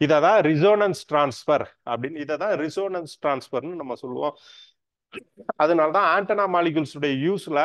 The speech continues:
இது வந்து போட்டோசிந்தசிஸை எஃபிஷியன்ட் படுத்த, அதாவது அதனுடைய ஒளிச்சேர்க்கையினுடைய திறனை அதிகப்படுத்த ஆண்டனா மாலிகூல்ஸ் பயன்படுது. எப்படி திறனை அதிகப்படுத்துகிறது என்றால்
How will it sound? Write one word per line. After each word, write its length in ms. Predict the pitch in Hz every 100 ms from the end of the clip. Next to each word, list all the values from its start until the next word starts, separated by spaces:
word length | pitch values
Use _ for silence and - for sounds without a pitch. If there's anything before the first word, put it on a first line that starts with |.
| 220 - _ _ -
இது 140 | 156
வந்து 240 | 151 156 220 247 - _ -
போட்டோசிந்தசிஸை 1000 | 208 240 262 254 - 214 196 160 175 240 180
எஃபிஷியன்ட் 680 | 180 240 254 - 240 220 170 _ _
படுத்த, 440 | 165 160 180 160
அதாவது 400 | 131 160 160 196
அதனுடைய 520 | 190 170 170 160 147
ஒளிச்சேர்க்கையினுடைய 1120 | 127 175 240 196 254 226 202 190 175 175 151
திறனை 440 | - 196 240 240 208
அதிகப்படுத்த 580 | 175 190 170 156 151
ஆண்டனா 400 | 156 151 156 165
மாலிகூல்ஸ் 480 | 151 151 139 143 -
பயன்படுது. 400 | 147 151 147 147 185 - _ _ -
எப்படி 500 | 165 185 262 285 233
திறனை 380 | 196 208 214 196
அதிகப்படுத்துகிறது 880 | 165 196 175 170 156 156 143 135 127
என்றால் 340 | 123 135 139